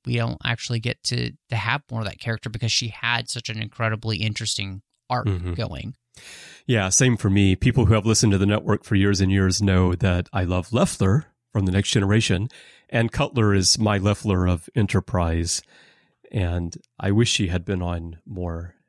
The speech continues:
Speaker 2: And yeah, here realizing that this is the last of her three appearances on Enterprise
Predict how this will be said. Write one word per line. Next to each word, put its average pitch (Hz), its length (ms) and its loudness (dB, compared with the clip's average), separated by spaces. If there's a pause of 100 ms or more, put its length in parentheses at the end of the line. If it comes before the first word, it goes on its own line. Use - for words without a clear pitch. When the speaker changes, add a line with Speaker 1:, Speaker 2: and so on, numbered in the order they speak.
(320)
Speaker 2:
And 87 500 -10
yeah, 135 220 2
here 147 280 4
realizing 101 720 2
that 92 200 -4
this 110 180 0
is 92 140 -2
the 107 100 -2
last 92 520 0
of 95 80 -4
her 196 140 -2
three 107 260 2
appearances 101 720 0
on 98 180 0
Enterprise 92 600 0